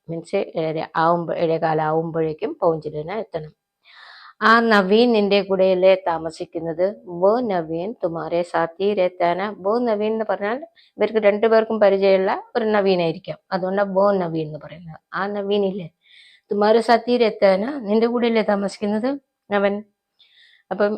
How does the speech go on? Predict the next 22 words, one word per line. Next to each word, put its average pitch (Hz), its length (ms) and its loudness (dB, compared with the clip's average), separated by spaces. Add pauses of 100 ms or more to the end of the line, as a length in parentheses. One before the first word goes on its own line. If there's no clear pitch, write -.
(140)
ആ, 185 40 -2 (300)
പരിചയമുള്ള 240 460 6 (100)
ആളായത് 220 360 8
കൊണ്ടാട്ടോ 190 400 4 (120)
വോ 185 100 0 (140)
നവീൻ. 165 320 -2 (3250)
അതെ, 214 300 6 (160)
എന്ത് 220 220 2
പറ്റി? 214 260 2 (380)
ജി, 190 140 2 (500)
ക്യാ 196 180 6
ഹുവാ? 190 220 0 (400)
നവീനെ 180 380 -6
പറ്റി 185 240 -6 (240)
എന്താണ് 190 380 -4 (300)
അന്വേഷിക്കുന്നത്? 175 760 -6 (640)
അതെ, 185 200 2 (280)
എന്ത് 160 220 -2
പറ്റി? 175 280 -2 (340)
ജി, 175 120 -8 (260)
ക്യാ 180 120 2 (100)
ഹുവാ? 160 200 -6